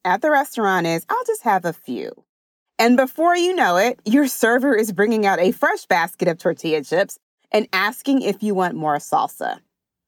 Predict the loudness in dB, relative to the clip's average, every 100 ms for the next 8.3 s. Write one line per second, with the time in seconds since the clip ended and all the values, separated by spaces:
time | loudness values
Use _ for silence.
0 | _ _ _ _ _ _ 0 0 0 0
1 | 2 0 -2 -2 -2 -2 -4 -8 -8 -8
2 | -12 -6 -2 -2 -4 _ -2 0 0 -4
3 | -10 -4 -4 -2 -4 -4 -6 -8 -10 -12
4 | -14 -6 -2 0 -2 -4 -4 -4 -6 -14
5 | -10 -10 -10 -16 -18 -20 _ _ _ _
6 | _ -2 -2 0 0 2 0 0 0 0
7 | 0 -2 0 0 0 0 -4 0 2 2
8 | 0 -4